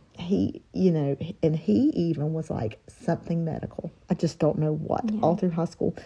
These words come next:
Speaker 1: And now he's, you know, hopeful of being a, a physical therapist. But, I mean, Tristan is coming into high school this year,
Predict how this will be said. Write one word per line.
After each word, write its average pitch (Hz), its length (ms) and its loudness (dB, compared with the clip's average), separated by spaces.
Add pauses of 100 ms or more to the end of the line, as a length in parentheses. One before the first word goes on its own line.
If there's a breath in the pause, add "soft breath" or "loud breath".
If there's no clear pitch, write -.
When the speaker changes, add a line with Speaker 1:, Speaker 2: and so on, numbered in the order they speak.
(220 loud breath)
Speaker 1:
And 156 100 -4
now 160 120 0
he's, 170 420 -4
you 180 120 0
know, 151 100 0
hopeful 175 560 0
of 180 100 -2
being 196 240 0
a, 196 80 -2 (380 soft breath)
a - 60 -4
physical 202 260 2
therapist. 220 380 -2 (380 soft breath)
But, 214 120 8
I 202 140 6
mean, 170 340 2 (140)
Tristan 170 340 2
is 277 140 0
coming 233 260 4
into 226 160 4
high 214 160 -2
school 226 240 -2
this 208 240 -2
year, 190 240 -2